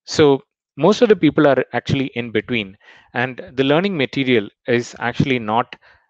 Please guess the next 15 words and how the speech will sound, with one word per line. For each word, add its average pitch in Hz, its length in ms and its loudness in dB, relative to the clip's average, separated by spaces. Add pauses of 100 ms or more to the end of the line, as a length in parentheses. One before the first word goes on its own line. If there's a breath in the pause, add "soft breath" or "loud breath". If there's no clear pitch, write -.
(120)
uh, 107 280 2 (100)
catered 147 420 2
to 143 60 -4
that. 127 280 -2 (480 soft breath)
And 131 200 -4
even 196 260 2
if - 120 0
it - 100 -2
is 165 120 -2
catered 165 460 0
to 165 60 0
the 139 120 -2
intermediate 135 540 -2
level 117 360 0
people, 160 280 -2